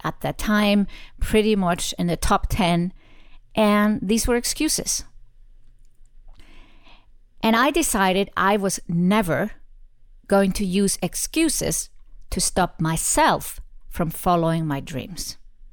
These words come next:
So that was the big decision I took.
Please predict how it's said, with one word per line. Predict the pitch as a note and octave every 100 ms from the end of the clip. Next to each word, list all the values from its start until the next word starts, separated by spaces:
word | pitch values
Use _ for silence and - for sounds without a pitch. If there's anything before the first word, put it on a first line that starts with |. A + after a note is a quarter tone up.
| - - - - -
So | -
that | A#3 C#4
was | D#4
the | B3+
big | F#3+ B3 C4 -
decision | A#3+ G3+ F#3 F#3
I | E3
took. | - F3 - -